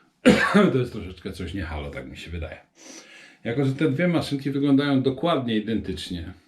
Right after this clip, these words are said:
dokładniusio, i w obydwu zamontowałem tą samą żyletkę, zieloną Astrę.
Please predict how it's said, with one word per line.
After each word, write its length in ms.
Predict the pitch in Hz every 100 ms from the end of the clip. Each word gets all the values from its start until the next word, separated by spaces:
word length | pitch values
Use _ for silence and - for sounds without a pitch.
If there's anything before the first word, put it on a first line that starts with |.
| -
dokładniusio, 880 | 117 135 131 147 135 139 92 - 87 85 - _ _ _ _ _ _ _ _ _ _ _ _ _ _ _ _ _ _ _ _ _
i 80 | 120
w 60 | 120
obydwu 380 | 127 143 131
zamontowałem 640 | 135 135 135 131 131 131 120
tą 160 | 123 123
samą 220 | 127 117
żyletkę, 460 | 107 131 - -
zieloną 500 | 82 110 110 110 110
Astrę. 420 | 98 80 - 82